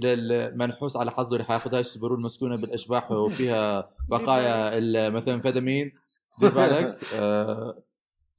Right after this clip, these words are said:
Speaker 1: إذا أنت عم بتسوق شفت حدا واحد، واحد و-، و-، قاعد ورا لابس ثياب خمسينات هيك، ما تخاف، هذا مجرد الشبح.
Speaker 2: <laughs>
Speaker 1: احتمال على قولة سداد يطلع شبح أليف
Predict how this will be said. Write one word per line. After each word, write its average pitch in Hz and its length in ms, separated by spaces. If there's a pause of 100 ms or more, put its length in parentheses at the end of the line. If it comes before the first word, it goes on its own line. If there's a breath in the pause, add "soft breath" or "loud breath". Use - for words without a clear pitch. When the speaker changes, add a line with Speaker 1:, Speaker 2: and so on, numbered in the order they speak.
(200)
Speaker 1:
إذا 151 180
أنت 190 120
عم 165 140
بتسوق 165 240
شفت 151 260
حدا 147 200
واحد، 139 280
واحد 127 300
و-، 123 40
و-، 120 440 (120)
قاعد 117 240
ورا 120 240
لابس 113 360
ثياب 120 180
خمسينات 113 560
هيك، 110 140
ما 120 80
تخاف، 117 420
هذا - 120
مجرد 113 280
الشبح. 262 580
Speaker 2:
<laughs> 269 180
Speaker 1:
احتمال 240 340
على 185 180
قولة 175 160
سداد 170 360
يطلع 165 240
شبح 147 340
أليف 147 460